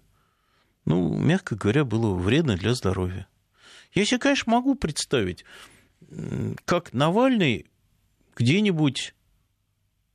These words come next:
там, может, в сорок третьем году, а может, кстати, и в сорок шестом, говорит:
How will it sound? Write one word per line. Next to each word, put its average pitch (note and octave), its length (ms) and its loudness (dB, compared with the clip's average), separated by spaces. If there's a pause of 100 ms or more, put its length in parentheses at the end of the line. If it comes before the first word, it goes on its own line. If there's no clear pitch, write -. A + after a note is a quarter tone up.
(200)
там, F2 300 0 (360)
может, A3 400 2
в - 80 -6
сорок B2 300 2
третьем D#3 420 0
году, C#3 320 4
а E3 60 4
может, C4+ 220 0
кстати, - 420 -2
и D3+ 100 2
в B2 80 -4
сорок F3+ 280 0
шестом, - 600 -4 (1500)
говорит: C#3+ 640 2